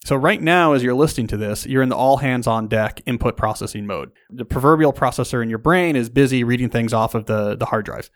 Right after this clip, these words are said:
And so it can't do much else. So if you really wanna get the insights, you have to have a, a, a later time where you're just thinking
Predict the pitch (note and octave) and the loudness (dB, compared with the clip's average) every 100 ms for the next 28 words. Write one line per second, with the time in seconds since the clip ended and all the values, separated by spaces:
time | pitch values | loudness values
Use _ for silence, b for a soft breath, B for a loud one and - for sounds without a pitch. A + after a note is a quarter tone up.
0 | _ C3+ C#3+ B2+ D#3+ C3+ B2 G#2+ - G#2+ | _ -2 0 2 0 0 -2 -2 -6 -10
1 | - - _ _ _ _ - C#3+ F#3 G#3+ | -10 -18 _ _ _ _ -2 4 6 6
2 | F3+ C#3+ B2 C#3+ A#3 - A#2 A2 - C3+ | 4 0 0 -2 -2 -2 -2 -4 -4 -4
3 | C#3+ - C3+ A#2+ - A#2 G#2 B2+ D3 G#3 | -2 0 2 2 0 -2 -2 0 4 4
4 | - A#2 A2 A2+ A#2+ A#2+ - A2+ G#2 F2+ | 2 0 0 -2 -2 -4 -4 -6 -6 -10